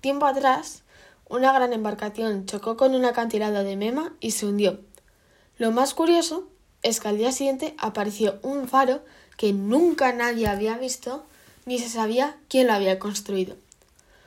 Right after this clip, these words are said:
Una familia formada por Adam, Eira, Lucas y Astrid, recién llegada a la isla, compró el misterioso faro. Al llegar allí, cada uno se ubicó en una habitación que sería su nuevo dormitorio.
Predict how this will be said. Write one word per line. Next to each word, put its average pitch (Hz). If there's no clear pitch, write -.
Una 302
familia 294
formada 220
por 190
Adam, 202
Eira, 233
Lucas 262
y 269
Astrid, 269
recién 254
llegada 277
a 254
la 247
isla, 294
compró 220
el 240
misterioso 214
faro. 190
Al 220
llegar 233
allí, 294
cada 233
uno 262
se 262
ubicó 240
en 233
una 220
habitación 254
que 226
sería 214
su 233
nuevo 226
dormitorio. 190